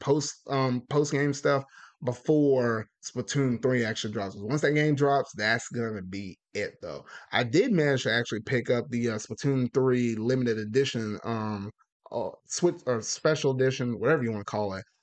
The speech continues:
Switch oled version one, which that one looks really nice, 'cause I was kinda waiting, kinda seeing if I wanted to kinda get an oled or whatever, though. But since they showed that off,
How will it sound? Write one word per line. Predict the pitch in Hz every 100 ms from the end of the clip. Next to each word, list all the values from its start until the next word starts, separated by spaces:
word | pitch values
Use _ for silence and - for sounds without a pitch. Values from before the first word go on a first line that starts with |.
| -
Switch | 147 151 -
oled | 151 147 123 113
version | 117 113 110 107
one, | 104
which | 113
that | 147 202
one | 165 147
looks | 123 131
really | 113 135 139 123
nice, | 117 107 107
'cause | 113 120
I |
was | 139 131
kinda | 151 147 120
waiting, | 98 113 117 139 113 131 123
kinda | 123 127 120 110
seeing | 113 - 127 117 117 - - -
if | 123
I | - 113
wanted | 113 120 117
to | 123
kinda | 110
get | 104 110 139 143
an | 139
oled | 139 139 139
or | 131
whatever, | 135 135 135
though. | 135
But | 117 104
since | - 143
they | 127 123
showed | 143 131
that | 131 131
off, | 127 120